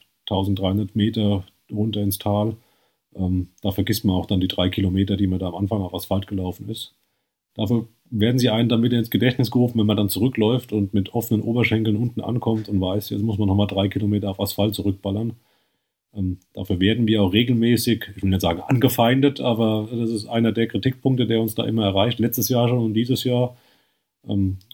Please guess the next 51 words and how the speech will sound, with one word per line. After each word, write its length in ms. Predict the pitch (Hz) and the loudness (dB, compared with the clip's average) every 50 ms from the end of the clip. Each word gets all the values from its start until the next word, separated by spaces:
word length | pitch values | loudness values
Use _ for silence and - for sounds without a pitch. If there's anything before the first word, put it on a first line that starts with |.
| _ - | _ -10
wir 120 | - 104 98 | -6 -2 0
haben 100 | 98 101 | 0 2
ihn 60 | 101 | 2
letztes 300 | 104 107 - 113 98 - | 2 2 0 -2 -2 0
Jahr 120 | 104 87 | 0 0
aufgenommen, 560 | 90 117 135 - - 143 147 143 143 156 143 | 2 2 2 2 2 2 2 2 2 2 0
den 180 | - 143 139 135 | 0 0 2 2
Punkt, 340 | 131 147 160 175 170 - - | 4 2 2 2 0 -2 0
haben 140 | 110 101 101 | 2 4 4
ihn 100 | 98 110 | 4 4
nicht 180 | 139 139 - | 2 2 2
umgesetzt. 640 | 143 143 143 143 139 143 156 156 - - - - 101 | 0 2 2 4 4 4 2 0 -2 -4 -4 0 4
Wir 100 | - - | 4 4
haben 100 | 104 107 | 6 4
ihn 120 | 104 95 | 2 2
<laughs> 0 | |
dieses 300 | 113 113 127 135 135 - | 4 2 4 4 4 4
Jahr 160 | 139 131 123 123 | 4 4 4 4
aufgenommen 580 | 135 139 135 - 139 135 139 139 139 147 147 | 2 0 0 2 2 2 4 2 2 0 0
und 400 | 131 123 117 113 117 113 - - _ _ _ _ _ _ _ _ _ _ _ _ _ | 0 0 0 0 0 -4 -8 -18 _ _ _ _ _ _ _ _ _ _ _ _ _
auch 220 | - 120 110 104 | -2 0 0 4
hier 160 | 123 135 135 127 | 4 4 4 4
will 100 | 131 135 | 2 0
ich 80 | 120 | 2
nicht 220 | 107 139 135 135 - | 4 2 2 2 0
so 80 | 127 | 0
viel 180 | - 139 147 139 | 4 4 4 4
verraten, 340 | 139 131 123 131 131 - 127 | 4 2 2 2 0 0 2
aber 140 | 110 101 | 2 4
wir 80 | 98 98 | 4 4
werden 140 | 101 104 110 | 4 4 2
ihn 40 | 95 | 2
für 60 | 101 | 4
nächstes 280 | 98 101 98 110 95 | 4 4 4 2 2
Jahr 120 | 101 101 90 | 2 2 0
auch 120 | 101 - 98 | -2 -4 -6
nicht 120 | 90 - | -8 -8
umsetzen. 440 | - 87 90 87 85 - - - - - _ | -6 -8 -8 -8 -8 -10 -12 -16 -18 -18 _
Also 160 | - 127 113 | -4 -2 0
diese 200 | 104 110 110 110 | 2 4 2 2
drei 240 | 104 107 101 104 110 | 2 2 4 4 4
Kilometer 540 | - - 113 110 107 107 110 107 113 113 113 | 4 2 2 2 2 2 2 2 2 0 0
am 100 | 107 101 | 0 0
Anfang 300 | 101 110 123 120 123 120 | 0 0 0 2 2 2
und 100 | 113 107 | 2 2
am 100 | 104 107 | 2 0
Ende, 240 | 110 110 113 113 104 | 0 0 -2 -2 0
die 120 | 107 104 | -2 0
gehören 200 | 98 95 95 98 | 0 2 0 0
einfach 240 | 101 - 90 90 - | 0 -4 -10 -12 -12
dazu. 380 | - 90 - - 95 92 92 | -12 -14 -14 -12 -12 -12 -12